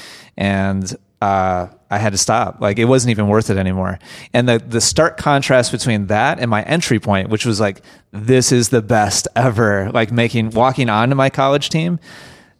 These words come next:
reflecting on that, and then the, the direct comparisons,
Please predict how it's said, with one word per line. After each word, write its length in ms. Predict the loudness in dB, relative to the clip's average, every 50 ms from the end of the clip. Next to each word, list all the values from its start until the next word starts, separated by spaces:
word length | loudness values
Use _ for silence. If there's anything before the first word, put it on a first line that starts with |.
| _ _ _ -2
reflecting 540 | 0 0 0 2 0 0 2 2 0 2 2
on 180 | 2 2 2
that, 480 | 4 2 4 4 2 0 -2 -6 -20 _ -2
and 160 | -2 0 2
then 280 | 2 2 2 0 -2 -6 _ -12
the, 560 | -10 -4 0 2 4 4 4 4 2 0 -2 -6 _ _ _ _ -20 -20 _
the 300 | -12 -6 -2 0 0 0
direct 320 | 2 2 2 2 0 0
comparisons, 840 | -2 -6 -4 0 2 2 2 2 2 0 -2 -2 -2 -2 -4 -4